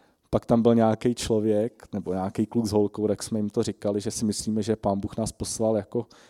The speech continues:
k nim. Ta holka byla vtipná a říkala, „Ty o tobě vědí úplně všechno.“ <laughs> A tak to je takový jako spíš,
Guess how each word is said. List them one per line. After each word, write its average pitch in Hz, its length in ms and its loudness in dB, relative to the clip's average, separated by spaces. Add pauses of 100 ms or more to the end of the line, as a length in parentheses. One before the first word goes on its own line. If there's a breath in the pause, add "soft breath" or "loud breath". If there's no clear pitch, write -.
(120)
k - 80 -10
nim. 104 400 2 (760 soft breath)
Ta 110 100 8
holka 104 240 6
byla 107 140 2
vtipná 101 480 -2
a 95 40 2
říkala, 80 460 -8
„Ty 104 100 -4
o 98 120 4
tobě 101 240 0
vědí 101 200 0
úplně 104 280 -2
všechno.“ - 480 -6
<laughs> 90 40 4 (2750 loud breath)
A 107 580 4 (920 loud breath)
tak - 160 -2
to 120 80 6
je 117 60 10
takový 117 300 4
jako 117 240 4
spíš, - 440 -6